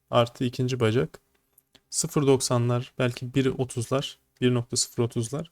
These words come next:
görülebilir diye düşünüyorum. Ee, Matic'te de durumlar böyle yani arkadaşlar. Ee, şimdi bir, bir saatliğe gelelim bakalım. Bir saatlikte hangi formasyonlar mevcut Matic'te?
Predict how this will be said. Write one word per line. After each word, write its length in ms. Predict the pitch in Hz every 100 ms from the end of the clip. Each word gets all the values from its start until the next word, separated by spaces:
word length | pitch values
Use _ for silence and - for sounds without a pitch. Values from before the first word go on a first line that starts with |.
| -
görülebilir 560 | 127 127 123 117 113
diye 160 | 113 110
düşünüyorum. 460 | 110 120 113 151 165 _ _ _ _ _ _ _ _ _ _ _ _ _ _ -
Ee, 480 | - - - - - 160 - _ _ _ _ _ _ _ _ _ _ _ _ -
Matic'te 460 | 147 165 170 -
de 220 | 175 185 143
durumlar 400 | 147 156 156 139
böyle 220 | 156 131
yani 220 | 113 117
arkadaşlar. 720 | 117 - 117 110 - 165 - _ _ _ _ _ _ _ _ _ 143
Ee, 240 | - -
şimdi 320 | - 208 220
bir, 240 | 226 240 - _ _ _ 202
bir 60 |
saatliğe 460 | - 208 196 220 220
gelelim 380 | 170 117 113 113
bakalım. 360 | 107 120 127
Bir 60 | 139
saatlikte 520 | - 147 - - 156
hangi 240 | 120 117
formasyonlar 680 | 117 120 113 110 - 113 110
mevcut 360 | 113 113 113 -
Matic'te? 440 | 113 - - 214